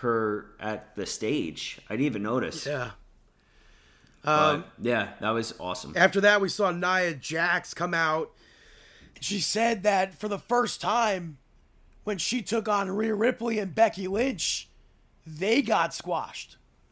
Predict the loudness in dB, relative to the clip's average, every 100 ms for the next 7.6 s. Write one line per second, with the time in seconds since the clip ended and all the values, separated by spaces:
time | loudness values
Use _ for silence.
0 | _ -4 0 0 0 -2 0 0 0 -2
1 | 0 2 2 2 2 2 2 4 4 4
2 | 2 0 -6 _ _ _ _ _ 0 0
3 | 0 2 2 0 -2 -2 0 4 4 2
4 | -4 -4 -2 0 0 2 0 0 -2 -4
5 | -2 -2 0 -2 -2 0 0 -2 -6 -6
6 | -4 -4 -4 -8 -12 _ _ -20 -20 _
7 | -6 -4 -2 0 -2 -4